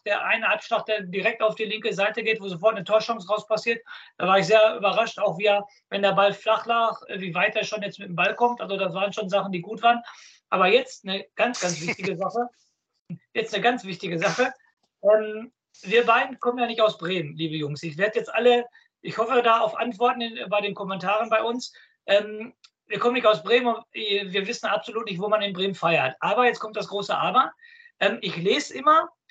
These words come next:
Speaker 1: dass die Spieler von Werder Bremen nachher Party machen in, äh, der Diskothek La Viva. Und da muss ich ganz ehrlich sagen, da war ich zweitausendvier mit meinem Kumpel nach der Doublefeier und war da drin.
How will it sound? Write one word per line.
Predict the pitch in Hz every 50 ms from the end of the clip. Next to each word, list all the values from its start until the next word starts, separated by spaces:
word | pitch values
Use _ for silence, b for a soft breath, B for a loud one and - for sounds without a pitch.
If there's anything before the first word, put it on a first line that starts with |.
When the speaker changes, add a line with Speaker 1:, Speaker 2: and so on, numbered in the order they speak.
| b b _ -
Speaker 1:
dass | 196 196 196 -
die | - 220 202
Spieler | 185 - - - 226 247 269 269 -
von | 240 233 196
Werder | 196 208 220 220 220 208 175
Bremen | 180 196 226 254 269 269 269 214
nachher | 190 202 220 - - 240 247 226
Party | - - 180 190 214 214 233 233
machen | 220 226 226 - - 226 226
in, | 233 214 214 214 214 214 - _ -
äh, | 214 214 208 196
der | 185 196
Diskothek | 185 190 208 196 - 208 - 202 214 220 220 -
La | 208 208 180
Viva. | 180 190 185 151 127 117
Und | 117 - - _ _ _ _ _ _ _ _ _ -
da | 185 185
muss | 196 233 233
ich | 247 226 175
ganz | 214 220 247 -
ehrlich | - - 226 214 160
sagen, | 156 180 185 233 247
da | 247 226 202
war | 190 208
ich | 208 202
zweitausendvier | - - 196 220 226 226 240 240 226 226 214 170 - - 240 233 233
mit | 226 214
meinem | 196 190 196 180
Kumpel | - - 220 240 240 262 262 247
nach | 220 214 208 -
der | - 196 185 190 185 180
Doublefeier | 170 180 202 214 247 254 240 - - 240 247 240
und | 233 196
war | 196 208 214
da | 214 202
drin. | 196 170 175 170 156 131